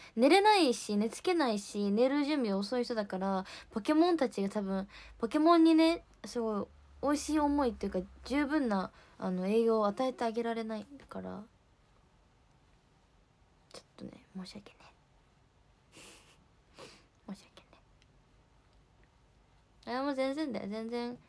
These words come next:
あれですよ。ただ、もう好きって言って、好きなんだっけ。全然、もう博士とかで全然詳しくないです。好き。<laughs> でんでがでん。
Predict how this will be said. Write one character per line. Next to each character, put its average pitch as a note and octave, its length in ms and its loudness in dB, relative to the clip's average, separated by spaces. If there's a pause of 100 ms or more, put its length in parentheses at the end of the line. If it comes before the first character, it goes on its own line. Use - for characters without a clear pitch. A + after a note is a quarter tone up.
(280)
あ A3 60 -8
れ G#3+ 60 -6
で A3 100 -8
す G3+ 120 -12
よ。 G3+ 60 -10
た C4 160 -4
だ、 F#3+ 220 -2
も G#3 100 -14
う - 40 -12
好 - 40 -20
き - 220 -14
っ - 20 -12
て - 60 -18 (100)
言 F3+ 120 -10
っ - 20 -16
て、 - 200 -20
好 - 60 -20 (100)
き - 220 -10
な F#3 80 -10
ん F#3 60 -12
だ A3+ 40 -18
っ G3 80 -20
け。 - 140 -14 (760)
全 G#3 180 -6
然、 G3+ 240 -4
も G3+ 120 -4
う - 20 -8
博 D#4 320 -10
士 F#3+ 140 -6
と G3+ 100 -18
か F#3 80 -14
で F#3+ 160 -18
全 G3+ 160 -8
然 A3+ 120 -12
詳 B3+ 120 -10
し - 80 -16
く - 140 -20
な F#3 60 -10
い - 40 -16
で - 80 -20
す。 - 60 -16 (760)
好 - 60 -20
き。 - 80 -20 (480)
<laughs> G#3 320 -12 (3250)
で D#4+ 120 -2
ん D4+ 80 -4
で A3+ 140 -6
が A#3 100 -6
で C#4+ 160 -8
ん。 C#4+ 80 -10